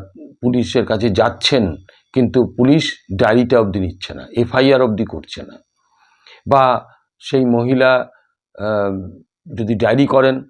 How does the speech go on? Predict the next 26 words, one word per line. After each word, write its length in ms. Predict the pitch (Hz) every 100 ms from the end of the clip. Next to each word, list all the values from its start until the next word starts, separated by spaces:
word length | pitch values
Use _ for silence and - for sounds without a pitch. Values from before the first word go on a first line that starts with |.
| _
তাহলে 200 | 101 110
সেই 140 | 98
ডায়েরি 320 | 107 101 117 127
তোলার 360 | 131 127 135
জন্য 200 | 123 139
তাকে 220 | 139 127
চাপ 200 | 123 139
দেওয়া 320 | 127 127 135 131
হচ্ছে। 420 | 131 - - 139 - _ _ _ _ _
এই 140 | 151 160
সমস্ত 540 | - 165 196 190 -
বিষয় 440 | 165 139 143 127
নিয়ে 340 | 117 110 85 67 _ _ _ _ _ _ _ -
মূল 240 | 110 135 127
অপরাধটাকে 760 | 113 117 117 - - 110 110
ধরে 360 | 87 98 90 78 _ _ _ _ _
যে 180 | 98 156
তারা 460 | 151 110 123 165 160
কিন্তু 500 | 117 113 101 165 190 -
মামলার 460 | 101 110 117 139 120
পথে 360 | 120 101 151 165
অনেক 220 | 104 123 123
সময় 540 | - 123 120 85 82 - _ _ _
অনেক, 360 | 98 143 165 - - _
আহ, 640 | 101 107 101 101 92 92 - - - - _
মানে 180 | 90 87